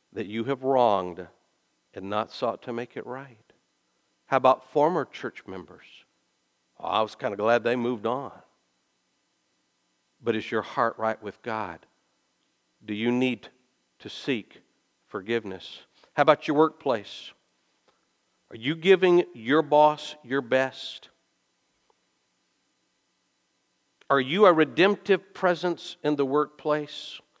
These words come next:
Or do you jo-, find yourself with that chorus of complainers? Are you giving your boss the honest day's work for that honest day's pace?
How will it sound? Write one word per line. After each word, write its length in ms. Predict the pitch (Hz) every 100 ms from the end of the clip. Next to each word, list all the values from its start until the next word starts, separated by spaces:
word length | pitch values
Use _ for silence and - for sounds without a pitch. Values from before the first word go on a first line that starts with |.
| _ _ _ - _ -
Or 120 | 107
do 80 | 104
you 140 | 117
jo-, 720 | 120 127 131 127 123 131 123 120
find 340 | 139 131 131
yourself 460 | 131 - 139 131 -
with 140 | 127
that 180 | 127 -
chorus 400 | - 135 127 -
of 160 | 120
complainers? 800 | - 110 107 - 127 127 127 120 - _ _ _ _ _ _
Are 80 | 101
you 180 | 113
giving 400 | 139 147 143 147
your 320 | 135 143 143 135 _ _ _
boss 680 | 123 135 113 104 - - - _ _
the 120 | - 98
honest 320 | 113 120 -
day's 280 | 127 123 -
work 460 | 131 113 - _
for 80 | 117
that 200 | 104 101
honest 340 | 107 110 110 -
day's 220 | 113 101
pace? 300 | - 127 101